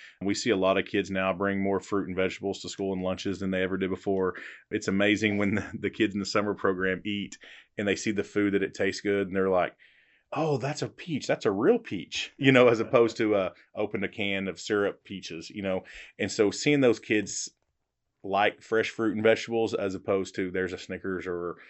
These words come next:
there's a candy bar of some kind or something like that, that's been monumental. And I think just changing the culture of kids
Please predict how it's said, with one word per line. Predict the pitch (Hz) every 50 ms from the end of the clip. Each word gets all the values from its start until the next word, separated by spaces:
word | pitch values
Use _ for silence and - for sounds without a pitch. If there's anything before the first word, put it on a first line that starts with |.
| - - - -
there's | 90 95 92 90
a | 92 90 85 - -
candy | - 95 95 92 90
bar | 87 90 90 92 92 92
of | 90 -
some | - 101 98 90
kind | - 101 92 90 92 92 90
or | 90 90
something | - - 92 90 95 92
like | 87 85 -
that, | 90 90 87 80 -
that's | - - 90 95 -
been | - 101 95 92 90 87 - -
monumental. | - 98 98 95 95 92 95 92 95 95 - _ _ _ _ _ _ _ _
And | - 127
I | 120
think | - - 160 170 143
just | 123 131 120 - -
changing | - - 117 110 117 107 113 107
the | 104 110
culture | - - - 101 101 90 - 98 90
of | 90 87 -
kids | - - 95 92 90 80 73 - - -